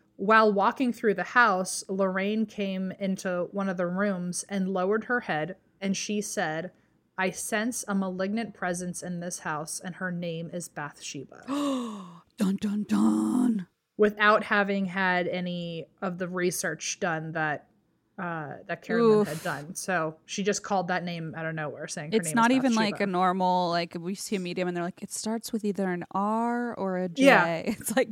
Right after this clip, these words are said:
Speaker 1: That's,
Speaker 2: "Bathsheba."
Speaker 1: that's a confident answer. <laughs>
Speaker 2: Yeah, and a,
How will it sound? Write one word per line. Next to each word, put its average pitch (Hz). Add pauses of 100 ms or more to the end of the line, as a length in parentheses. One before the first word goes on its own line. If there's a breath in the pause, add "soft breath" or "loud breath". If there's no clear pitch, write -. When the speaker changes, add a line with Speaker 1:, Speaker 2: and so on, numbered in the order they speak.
Speaker 1:
That's, 269
Speaker 2:
"Bathsheba." 262
Speaker 1:
that's 269
a 453
confident 240
answer. 185
<laughs> -
Speaker 2:
Yeah, 240
and 233
a, 233